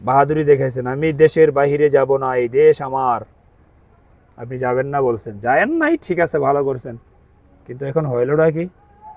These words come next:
আপনার নেত্রীও বলছিল যাবে না, গেছে না সে, আপনি কেন যান নাই? না যাই হইলটা কি?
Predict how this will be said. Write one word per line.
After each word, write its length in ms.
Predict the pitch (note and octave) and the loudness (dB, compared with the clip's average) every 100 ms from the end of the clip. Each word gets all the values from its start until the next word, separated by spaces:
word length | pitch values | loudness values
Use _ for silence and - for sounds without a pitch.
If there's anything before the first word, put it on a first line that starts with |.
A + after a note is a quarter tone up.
| - - | -20 -10
আপনার 260 | D#3 G3 | -6 0
নেত্রীও 380 | G3 G#3+ A#3 C4+ | 4 4 4 6
বলছিল 360 | C4+ A#3+ A3+ G#3+ | 10 10 10 6
যাবে 260 | F#3 E3+ D#3+ | 6 6 6
না, 200 | B2+ A#2 _ _ | 2 -6 _ _
গেছে 220 | C3+ D3+ G3+ | -4 -2 2
না 120 | G3+ | 0
সে, 220 | G3+ F#3+ - _ _ _ _ _ _ | 0 -6 -8 _ _ _ _ _ _
আপনি 240 | D#3 E3 | -8 -6
কেন 180 | F3 F#3+ | -4 0
যান 160 | F3+ D3 | 0 0
নাই? 200 | B2+ G#2+ - _ _ _ _ _ _ _ _ _ _ _ - | -4 -10 -16 _ _ _ _ _ _ _ _ _ _ _ -10
না 180 | C3 D3+ | -2 2
যাই 180 | D#3+ E3+ | 6 6
হইলটা 380 | D3 D3+ F3 F3+ | 6 4 6 6
কি? 220 | E3 | 4